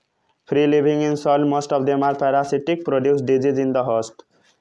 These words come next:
ठीक है। पैरासिटिक वाला जो होता है वो डिजीज भी करता है। कहाँ पे लिखवाया था पैरासिटिक? अ, लिख दीजिए यहाँ पे, कहाँ पे लिखवा दूँ? यहाँ पे लिखवा देता हूँ। जो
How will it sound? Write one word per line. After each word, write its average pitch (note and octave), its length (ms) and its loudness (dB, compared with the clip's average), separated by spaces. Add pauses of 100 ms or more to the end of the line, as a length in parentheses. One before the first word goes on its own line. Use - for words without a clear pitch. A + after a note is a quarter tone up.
(240)
ठीक G#3 140 2
है। G#3 100 4
पैरासिटिक B3 720 0
वाला A#3+ 260 0
जो A#3+ 140 0
होता A#3 200 0
है A#3+ 80 2
वो A#3 160 2
डिजीज G3 380 0
भी G3+ 140 2
करता D3 320 0
है। D3 80 2
कहाँ F3 240 -2
पे G#3 100 -2
लिखवाया F3 320 2
था F3 160 -2
पैरासिटिक? D#3+ 680 -2 (1200)
अ, A2+ 80 -8 (1700)
लिख A3+ 200 2
दीजिए F3+ 220 4
यहाँ C#3+ 300 2
पे, B2+ 180 -2 (1300)
कहाँ D3+ 260 -4
पे F3 120 -2
लिखवा E3 320 0
दूँ? C3 180 -2
यहाँ D3 240 -2
पे D3+ 100 -2
लिखवा B2+ 340 0
देता A2 280 0
हूँ। A2+ 220 -6 (1200)
जो D3+ 140 0